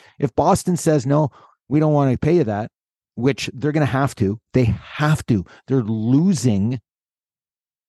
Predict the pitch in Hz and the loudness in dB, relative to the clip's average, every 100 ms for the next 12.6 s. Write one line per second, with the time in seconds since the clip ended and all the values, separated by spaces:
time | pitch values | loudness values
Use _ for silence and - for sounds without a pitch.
0 | _ - 139 - - _ _ _ - 117 | _ -4 -4 -6 -20 _ _ _ -18 -6
1 | 151 185 202 165 - 131 95 110 95 - | 0 2 2 0 2 0 0 -4 -4 -4
2 | 123 101 - - 110 87 80 67 _ - | -4 -4 -6 -2 -2 0 -4 -8 _ 0
3 | 123 135 117 113 101 - 80 107 _ _ | 2 4 4 2 2 -2 -18 -20 _ _
4 | _ 123 117 110 76 73 - _ _ _ | _ -2 2 2 0 -8 -20 _ _ _
5 | _ _ _ _ - 175 - 165 120 - | _ _ _ _ -4 -2 0 0 0 0
6 | 120 117 107 127 160 - _ _ _ _ | 0 0 2 2 0 -2 _ _ _ _
7 | _ _ _ _ _ _ _ _ _ - | _ _ _ _ _ _ _ _ _ -6
8 | 170 - - 180 165 - 147 143 143 117 | -4 -2 2 2 2 0 2 2 2 2
9 | 117 160 120 107 139 190 156 98 127 135 | -2 -4 -6 -4 -2 0 -2 -4 -6 -4
10 | 113 117 101 110 123 127 127 127 - _ | -4 -4 -4 -4 -2 0 0 -2 -10 _
11 | _ _ _ _ - 123 98 113 120 123 | _ _ _ _ -4 -4 0 2 4 4
12 | 107 104 110 101 - | 0 0 0 0 -4